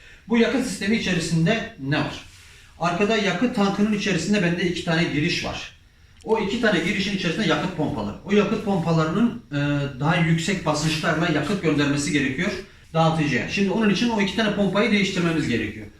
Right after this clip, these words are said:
Ondan sonra, evet, buradan çıktı. Yakıt pompasından, e, yüksek basınçlı yakıt pompasından çıkıp motora gideceği zaman üçüncü aşamamız bu intake. Intake'in buraya bir parça takılacak. Bu parçanın içerisinden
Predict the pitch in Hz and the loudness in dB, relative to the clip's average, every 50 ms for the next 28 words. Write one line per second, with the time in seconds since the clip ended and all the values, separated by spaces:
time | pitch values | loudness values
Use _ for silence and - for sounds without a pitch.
0 | - - - 214 247 247 247 247 226 - - 240 214 101 101 - 180 180 - - | -20 -10 -2 0 4 4 6 4 4 2 0 -2 -4 -4 -4 -2 -2 0 0 -2
1 | - 175 202 190 175 175 170 - - 247 220 - - 127 - - - - - - | -2 -2 -2 0 2 0 0 0 0 -2 -2 -2 -2 -2 -4 -4 -6 -8 -14 -18
2 | - - - - - - - - - - - - - - - - - 143 165 170 | -20 -20 -20 -20 -20 -20 -20 -20 -20 -20 -20 -20 -20 -20 -20 -8 0 2 4 4
3 | 233 214 - 196 190 170 165 160 151 - 147 131 123 117 120 - - - - 131 | 4 2 2 0 0 2 2 2 2 2 0 0 0 0 -2 -4 -6 -10 -10 -6
4 | 131 127 139 156 170 - - 196 185 - - 135 135 135 - 147 - - - 117 | -4 -2 0 0 0 0 0 -2 -2 -2 -4 -6 -4 -4 -2 -4 -4 -4 -6 -4
5 | 127 139 196 180 175 - - 175 185 175 175 175 165 - - 151 143 127 117 - | -4 -4 -2 -2 -2 -2 0 0 0 2 2 0 0 0 -2 -4 -4 -4 -4 -2
6 | - 202 165 165 151 151 160 175 170 - 185 175 165 165 180 190 180 170 143 160 | -4 -2 -2 -2 -2 0 0 0 0 2 2 2 2 4 2 2 2 2 0 2
7 | 190 240 220 160 139 107 - 143 190 202 - - - - - - - - - - | 2 2 0 0 -2 -2 -2 -4 -6 -6 -8 -12 -20 -20 -20 -20 -18 -18 -18 -20
8 | - - - - - - - - - - 185 - 226 233 208 - - 175 180 165 | -20 -20 -20 -20 -20 -20 -16 -14 -8 -6 -4 -2 0 0 0 0 0 -4 -4 -2
9 | 160 151 139 131 160 196 - - - - - - - - - - - - 180 202 | -2 -2 -2 -2 -2 -2 -2 -4 -6 -10 -12 -16 -20 -20 -20 -20 -12 -4 -2 0
10 | 254 - 240 226 208 185 160 143 - - 233 247 208 190 208 214 214 196 196 208 | 0 2 2 2 4 4 2 2 0 2 2 2 4 4 2 2 2 2 2 4
11 | 226 226 - - 190 - - 208 196 180 160 - 139 120 127 196 - - - - | 2 2 2 2 0 2 2 0 0 0 0 0 0 -2 0 -2 -2 -4 -6 -12
12 | - - - - - - - - - 240 254 202 233 226 196 - 202 190 190 190 | -18 -20 -20 -20 -20 -20 -20 -10 -4 -2 -2 2 2 2 2 2 0 0 0 0
13 | - 214 202 170 165 156 160 160 160 208 240 - - | 2 2 2 2 2 2 4 4 4 4 2 0 -4